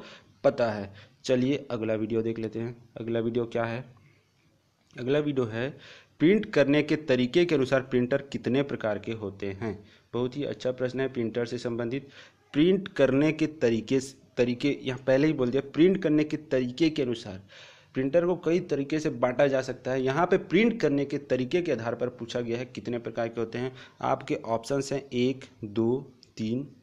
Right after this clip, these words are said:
चार, और सही आंसर है आपका दो। प्रिंट करने के तरीके के आधार पर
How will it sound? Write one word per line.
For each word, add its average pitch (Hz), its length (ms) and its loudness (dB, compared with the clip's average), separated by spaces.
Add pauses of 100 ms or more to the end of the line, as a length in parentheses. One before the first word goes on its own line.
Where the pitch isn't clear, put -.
(100)
चार, 95 260 -4 (280)
और 120 180 2
सही 160 400 4
आंसर 123 420 -2
है 117 280 -2
आपका 113 380 2 (1040)
दो। 110 260 4 (640)
प्रिंट 165 200 4
करने 143 260 0
के 143 140 -4
तरीके 127 420 0
के 139 160 -4
आधार 110 320 -4
पर 160 280 0